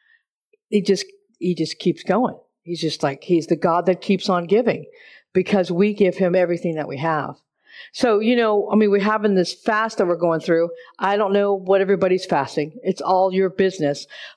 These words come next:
But I have to tell you that this fast has greatly helped me with problems that I've been having for, like, the last two months.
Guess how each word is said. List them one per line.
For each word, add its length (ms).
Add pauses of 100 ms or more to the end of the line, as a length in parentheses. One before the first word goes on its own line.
But 140
I 100
have 160
to 80
tell 240
you 300
that 200
this 200
fast 600
has 160
greatly 560
helped 360
me 320 (380)
with 280 (160)
problems 640
that 100
I've 200
been 140
having 420
for, 120
like, 220
the 80
last 320
two 140
months. 480